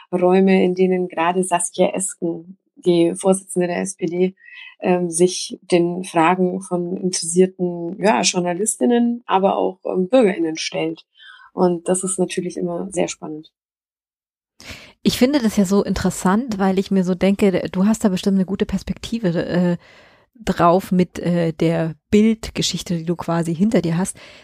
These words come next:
Speaker 2: Bilder waren jahrelang der totale Hype so im Netz.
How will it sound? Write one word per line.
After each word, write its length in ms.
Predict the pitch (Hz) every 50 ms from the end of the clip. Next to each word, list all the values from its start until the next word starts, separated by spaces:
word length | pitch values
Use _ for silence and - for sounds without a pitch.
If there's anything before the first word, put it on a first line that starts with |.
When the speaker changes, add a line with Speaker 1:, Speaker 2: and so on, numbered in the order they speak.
| _ _ _ _ _ _ _ _ _ _ - 175 170 -
Speaker 2:
Bilder 360 | 233 247 311 320 247 196 165
waren 220 | 170 165 175 175 175
jahrelang 720 | 170 170 185 214 247 262 240 233 208 196 196 202 208 196
der 100 | 185 185
totale 720 | - - - - - - 196 202 226 240 233 233 214 190 214
Hype 280 | 220 247 262 262 -
so 260 | - - 185 160 151 -
im 160 | 160 160 156
Netz. 420 | 151 143 143 - - - - -